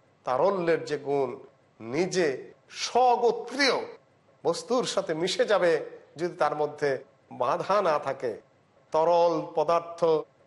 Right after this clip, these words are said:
তার স্বগোত্রের সাথে স্বাভাবিকভাবে মিশবে, কিন্তু এখানে মিশলো না, স্টে হয়ে দাঁড়িয়ে থাকলো, তরল পদার্থ গড়েও আসলো না, আল্লাহ পাক যে বন্ধ করে দিয়েছেন।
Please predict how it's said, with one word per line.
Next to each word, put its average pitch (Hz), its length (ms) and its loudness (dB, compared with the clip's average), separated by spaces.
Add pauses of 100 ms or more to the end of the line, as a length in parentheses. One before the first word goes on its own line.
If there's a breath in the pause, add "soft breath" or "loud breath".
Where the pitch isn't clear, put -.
তার 143 140 0
স্বগোত্রের 190 720 -2
সাথে 170 420 0 (220)
স্বাভাবিকভাবে 233 640 0
মিশবে, 277 600 -2 (480)
কিন্তু 269 160 -2
এখানে 269 200 2
মিশলো 285 440 2
না, 151 200 0 (880)
স্টে 254 340 2
হয়ে 214 180 6
দাঁড়িয়ে 180 320 4
থাকলো, 165 280 0
তরল 165 360 2
পদার্থ 160 300 -2 (100)
গড়েও 147 300 2
আসলো 104 280 -6
না, 92 160 -16 (760)
আল্লাহ 147 240 0
পাক 156 140 -6
যে 160 80 -10
বন্ধ 156 220 -4
করে 175 200 -4
দিয়েছেন। 190 320 -8